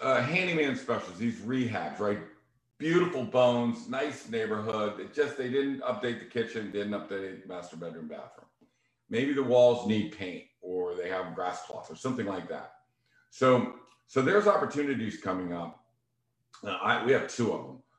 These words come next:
where big bones, great neighborhood, great looking house, um, you know, seven thousand square foot house, but they just need an updated kitchen, updated bathrooms. They haven't been done yet.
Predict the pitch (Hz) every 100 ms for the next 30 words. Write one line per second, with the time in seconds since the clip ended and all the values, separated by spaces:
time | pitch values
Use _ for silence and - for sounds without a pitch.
0 | _ _ _ 107 107 104 95 - - -
1 | _ _ _ 135 143 117 117 107 104 -
2 | - 92 113 135 117 104 98 95 98 95
3 | - - - 104 120 120 117 110 98 92
4 | 85 82 - - _ _ _ _ _ _
5 | 92 90 90 87 85 85 80 - _ _
6 | _ _ - - - - - 127 127 -
7 | 98 110 - 101 - 104 95 92 85 104
8 | 90 - - - 135 123 131 110 101 -
9 | 98 95 - 104 - 87 87 87 82 82
10 | 117 120 117 - 87 90 85 85 - 120
11 | - -